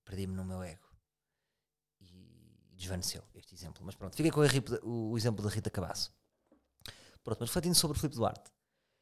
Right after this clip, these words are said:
E muita gente a dizer, "Ei, tu não, Pipo."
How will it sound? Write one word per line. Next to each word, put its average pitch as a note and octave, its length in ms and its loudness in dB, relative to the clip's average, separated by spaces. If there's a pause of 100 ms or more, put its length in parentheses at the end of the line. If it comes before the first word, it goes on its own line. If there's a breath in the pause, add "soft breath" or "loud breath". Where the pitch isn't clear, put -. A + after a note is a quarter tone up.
(120)
E B2+ 60 -4
muita D3 180 2
gente C3 180 2
a - 20 -4
dizer, A#2 200 -2
"Ei, D3+ 680 -2 (800)
tu E3 180 4
não, D#3 400 10
Pipo." - 520 2